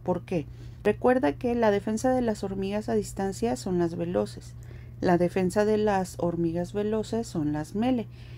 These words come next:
Y la defensa de las hormigas melee son las a distancia. Entonces, si esta nos da estadísticas a distancia y melee, nos puede ayudar tanto para un ejército de defensa como de ataque. Luego vemos esta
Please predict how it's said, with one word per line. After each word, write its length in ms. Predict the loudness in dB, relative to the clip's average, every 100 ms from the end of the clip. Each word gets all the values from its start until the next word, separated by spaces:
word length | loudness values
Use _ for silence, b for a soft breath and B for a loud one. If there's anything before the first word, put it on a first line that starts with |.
| B 4
Y 320 | 6 6 2 B
la 160 | 0 2
defensa 400 | 2 -2 -2 0
de 100 | 0
las 180 | 0 0
hormigas 380 | 0 0 0 0
melee 320 | 0 0 -2
son 260 | 0 2
las 200 | 2 0
a 40 | -4
distancia. 520 | -4 -2 0 2 0
Entonces, 500 | -2 -2 -2 -4 -8 B B -6
si 180 | 4 4
esta 200 | 6 4
nos 200 | 4 2
da 80 |
estadísticas 720 | 0 2 2 2 -2 -6 -4 -2
a 40 |
distancia 600 | -2 -2 0 0 0 0
y 80 | 2
melee, 400 | 4 4 2 -2 B B B -4
nos 160 | -4 0
puede 220 | 2 4
ayudar 320 | 4 4 2
tanto 260 | 0 0 0
para 400 | 0 2 0 0
un 140 | 0 -2
ejército 600 | 0 -2 -2 -6 -2 0
de 140 | 2
defensa 580 | 0 0 -2 -2 -2 -4 B B B -2
como 260 | 2 4
de 120 | 2
ataque. 400 | -2 -4 -10 -10 -16 B B B B
Luego 480 | 4 4 4 2 2
vemos 480 | 0 0 0 -2 0
esta 500 | 0 -2 -2 -2